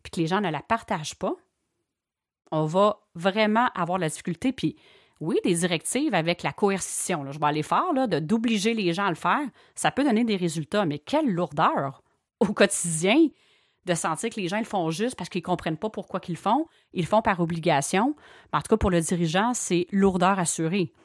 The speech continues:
Tandis que si on les invite, on clarifie l'engagement avec eux, il y a de la clarté, de la fluidité, ça va marcher. Et c'est plus léger, plus facile. Et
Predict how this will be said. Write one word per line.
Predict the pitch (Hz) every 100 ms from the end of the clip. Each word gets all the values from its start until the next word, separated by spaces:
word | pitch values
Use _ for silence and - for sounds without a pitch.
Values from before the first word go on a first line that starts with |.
| _ _ - _
Tandis | 160 160 175
que | 175
si | -
on | 233
les | 185 185
invite, | 170 147 - 190 339 - _ _ -
on | 165
clarifie | 185 165 - 208
l'engagement | 190 170 156 175 170
avec | 156 139 226
eux, | 359 339 _ _ _ _ _ _ _ -
il |
y |
a | 151
de |
la | 151
clarté, | - 156 - 240 262
de |
la | 175
fluidité, | - 175 151 135 - 254 165 - _ _ _
ça | -
va | 147
marcher. | 147 - - 302 - _ _ _ _ _ _ _ _ -
Et |
c'est | 185 185
plus | 214
léger, | 185 180 202 139 - _ _ _
plus | -
facile. | 208 202 - 202 285 403 - _ _ _ _ _ _ -
Et | 202 -